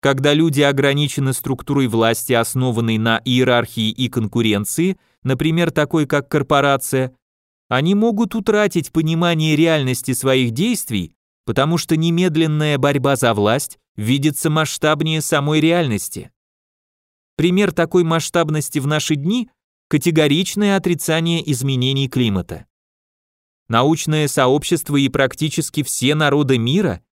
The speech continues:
пришли к единодушному мнению, что этим изменениям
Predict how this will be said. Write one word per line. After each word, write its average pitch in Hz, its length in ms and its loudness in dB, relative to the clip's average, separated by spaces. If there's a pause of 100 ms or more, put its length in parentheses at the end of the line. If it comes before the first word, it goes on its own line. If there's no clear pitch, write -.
(140)
пришли 208 420 2
к - 80 -8
единодушному 185 840 0
мнению, 180 480 2
что 156 220 0
этим 160 300 0
изменениям 131 720 0